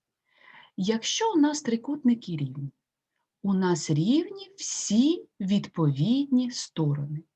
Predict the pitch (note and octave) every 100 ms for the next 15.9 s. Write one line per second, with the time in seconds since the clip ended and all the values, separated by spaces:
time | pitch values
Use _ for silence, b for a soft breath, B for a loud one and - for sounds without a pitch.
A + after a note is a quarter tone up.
0 | _ _ _ _ - G#3 G#3 - - F#3
1 | C#4 - _ F#3+ G3+ - E3 C#3 C#3+ A3+
2 | B3 A#3+ A#3+ _ - G3+ - D#3 D3 _
3 | _ _ _ _ - G#3 E4+ _ _ b
4 | b b b - C4+ - - C#3+ - _
5 | _ _ _ _ _ - F#3+ - - E4
6 | A4+ E4 C#4 - D3+ D3 - A#3 - _
7 | _ _ F#3+ A#3 B3+ C4 B3+ B3+ A#3+ A3+
8 | G#3+ - C4+ G#4 A#4+ A3+ D#3+ D3 E3 D#3+
9 | A3+ G3+ - _ - G3 D3+ D3 D3 _
10 | - F3+ D3+ - - F#3+ F#3 D3+ D3 C#3+
11 | - _ _ - D#3 F3 C4+ G#4 G4+ -
12 | C4 B3+ A#3 G3+ G3+ F#3 G3 _ _ _
13 | _ _ _ _ _ _ _ _ _ _
14 | _ _ _ _ _ b b b b _
15 | B3 F#4+ F#4+ E3+ D3 - G3 D4+